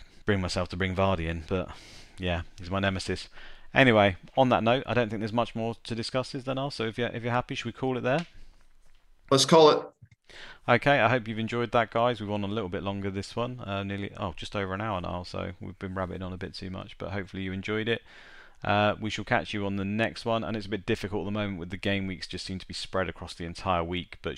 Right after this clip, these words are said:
Speaker 1: we shall try to fit in another one probably around the same time next week. Good luck for your game week, and, uh, yeah, we'll see you on the next one.
Speaker 2: See you.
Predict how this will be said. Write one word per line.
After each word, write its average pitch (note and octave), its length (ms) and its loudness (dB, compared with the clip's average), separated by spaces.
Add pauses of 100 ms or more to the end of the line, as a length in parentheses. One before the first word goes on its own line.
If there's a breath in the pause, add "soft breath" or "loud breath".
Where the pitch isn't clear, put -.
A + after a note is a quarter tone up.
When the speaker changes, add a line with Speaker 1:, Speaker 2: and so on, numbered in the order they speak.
Speaker 1:
we E2+ 120 -6
shall F2 140 -12
try F#2 240 -2
to - 120 -10
fit E2+ 160 -2
in F2 100 -6 (100)
another F#2 280 -4
one F#2 220 -2
probably F2+ 400 -6 (420 loud breath)
around G2 220 4
the F#2 60 -4
same G2+ 220 0
time G2 240 0
next G2+ 220 -4
week. C3+ 260 -2
Good G#2+ 140 -4
luck G2+ 140 0
for - 100 -6
your G#2 100 -2
game A#2 240 0
week, B2+ 380 -6
and, G2 360 -2
uh, A2 160 -2
yeah, A2+ 140 -2
we'll - 120 -10
see - 140 -8
you A2+ 40 -6
on A#2+ 60 -8
the B2+ 80 -8
next - 140 -12
one. G2 100 -10 (880)
Speaker 2:
See C3+ 280 6
you. D3 180 6